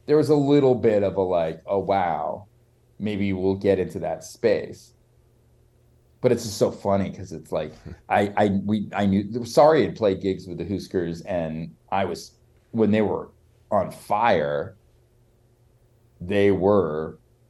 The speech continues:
Speaker 1: Burma had broken up and they were the best band on the planet. They were li-, literally, I saw some shows by Husker Du that, like, melted my face. In retrospect,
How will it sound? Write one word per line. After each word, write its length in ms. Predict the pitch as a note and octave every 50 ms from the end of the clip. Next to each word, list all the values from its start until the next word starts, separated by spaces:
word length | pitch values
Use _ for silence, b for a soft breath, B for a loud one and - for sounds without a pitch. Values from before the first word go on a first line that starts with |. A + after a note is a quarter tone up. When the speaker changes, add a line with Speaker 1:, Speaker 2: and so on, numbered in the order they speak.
| -
Speaker 1:
Burma 360 | F#2+ F#2+ G#2+ G#2 G#2+ G#2+ G#2 F#2+
had 180 | G2 G2 E2+
broken 280 | F#2+ G2 F#2+ F#2+ G2+ G2
up 160 | A2 B2+ -
and 120 | G2 F2+ F2+
they 120 | F2 F#2
were 180 | G2+ F#2+ F#2 E2+
the 80 | E2
best 260 | D2+ C#2+ D#2+ D#2 - -
band 180 | F2 F2 E2+ E2
on 60 | D#2+
the 80 | E2 D#2+
planet. 320 | - G2+ G2 F#2 D2+ D2
They 140 | G2+ G2+ G#2
were 160 | F#2+ F#2 F#2 F2+
li-, 140 | G#2+ A2
literally, 640 | F#2+ E2+ F#2 A2 G#2 F2+ D#2+ E2 G2+ G#2+ G#2+ A#2 B2+
I 120 | C#3+ C3 A#2+
saw 160 | - D#3 G#2
some 260 | - A#2 G#2 G2 F#2+
shows 400 | - - - B2+ A#2 G#2+ G2 -
by 140 | - G2 F#2
Husker 300 | F#2 A2 G2+ G#2 - F#2+
Du 160 | F2+ F#2 F2
that, 160 | F2 F2+ F2
like, 200 | F#2 F#2 G2 F#2+ F#2+ - - _ b b b b b
melted 420 | C3 B2 B2 A#2+ A#2 - C#3 -
my 120 | G#2+ G2 G2
face. 500 | G2 - - G#2+ G#2+ B2+ E3 E3 - - b b b b -
In 360 | A#2 A#2+ A2+ G#2+ G#2 G#2 - _ _ _ _ _ _ _ _ _ _ _ _ -
retrospect, 1300 | - A2+ A#2 C3+ D#3 E3+ - - - C#3+ C3 - B2 - - - A2 G2+ F#2+ F#2 F#2 F#2 G2 - - -